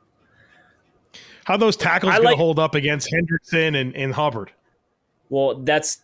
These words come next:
Speaker 2: that's my ultimate question is, like, I like the direction that the Jets are trending, but they are still going to be a very young team in the first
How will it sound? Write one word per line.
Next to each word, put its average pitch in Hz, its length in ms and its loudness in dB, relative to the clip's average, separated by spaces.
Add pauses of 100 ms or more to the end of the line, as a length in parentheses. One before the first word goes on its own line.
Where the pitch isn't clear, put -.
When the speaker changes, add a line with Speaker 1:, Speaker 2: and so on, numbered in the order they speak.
Speaker 2:
that's 180 260 0
my 160 220 2
ultimate 147 380 -2
question 127 400 -2
is, 113 100 -4
like, 120 200 -4
I 151 120 0
like 170 220 0
the 160 100 -2
direction 127 460 -2
that 117 140 -4
the 113 80 -6
Jets 117 360 -4
are 95 240 -4 (100)
trending, 135 540 -4 (580)
but 131 460 0 (240)
they 143 140 2
are 147 80 2
still 165 240 0
going 147 180 0
to 139 60 -2
be 139 100 0
a 120 40 0
very 131 300 -2
young 135 300 -2
team 139 280 -4
in 120 60 -2
the 113 80 -4
first - 480 -6